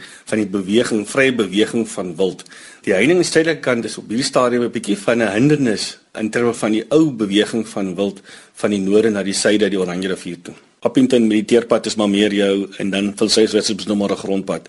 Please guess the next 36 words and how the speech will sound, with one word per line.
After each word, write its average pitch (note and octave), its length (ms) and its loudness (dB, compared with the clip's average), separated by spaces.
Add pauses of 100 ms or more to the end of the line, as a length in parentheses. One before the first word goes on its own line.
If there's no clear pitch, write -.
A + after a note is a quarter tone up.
vir - 140 -4
Twee G#2+ 160 4
Riviere G2+ 320 0
en, F#2+ 140 0
en G2 180 -2
dan F#2+ 220 0
baie A2+ 260 2
van C#3 120 -2
ons A#2+ 80 0
kliënte G2 420 -2
doen G2 220 -2
oor G2 120 -2
die G#2 140 -4
ander B2 220 2
roete. F#2 220 -4
Hulle F2 200 -4
kom G2 600 -2
hoër A2 640 2
in, A2 200 -2
in G#2 160 -4
die G#2 100 -2
Botswana A2 400 0
kant A2 280 -4
en G2 100 -4
dan G2+ 160 -2
kom A2+ 160 2
hulle G#2 140 2
af A2 220 0
via G#2 220 2
Maboa, G2 560 2
via G2 260 0
Twee G#2+ 220 2
Riviere G#2 320 -2
en, G2 120 -4
en G2 200 -4
dan F#2+ 300 -4